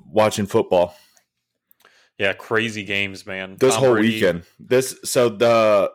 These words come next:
Speaker 1: this weekend had the smallest margin of victory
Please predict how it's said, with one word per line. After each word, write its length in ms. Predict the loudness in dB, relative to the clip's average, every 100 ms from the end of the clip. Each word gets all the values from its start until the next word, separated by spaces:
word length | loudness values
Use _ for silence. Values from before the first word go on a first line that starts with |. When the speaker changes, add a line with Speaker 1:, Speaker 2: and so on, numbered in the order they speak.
| _
Speaker 1:
this 320 | 0 0 0
weekend 600 | -4 -4 0 0 0 -4 _ _ _ _ _ _ _ _ _ _ _
had 400 | 0 2 2 0
the 220 | -4 -4
smallest 580 | -4 -4 0 2 2 0
margin 420 | 0 2 2 0
of 140 | -2 0
victory 720 | -2 0 -4 -2 -2 -6